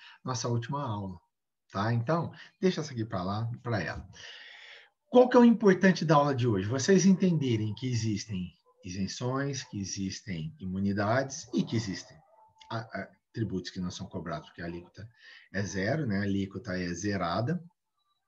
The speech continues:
E entender esses meandros da lei. É, é, o que que pode, o que não pode aumentar, como. "Ah, professor, tá, então vamos lá. É, eu tenho uma casa.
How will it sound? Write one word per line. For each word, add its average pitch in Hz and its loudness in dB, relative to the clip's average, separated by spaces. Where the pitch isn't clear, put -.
E 185 4
entender 147 4
esses 135 -4
meandros 139 0
da 139 0
lei. 92 -2
É, 117 2
é, 117 -8
o 139 -2
que 262 0
que 233 0
pode, 123 2
o - -8
que 123 -2
não 110 0
pode 101 -4
aumentar, 104 -2
como. 185 8
"Ah, 370 0
professor, 185 2
tá, 185 4
então 202 0
vamos 208 2
lá. 107 4
É, 156 4
eu 160 4
tenho 190 6
uma 190 8
casa. 131 2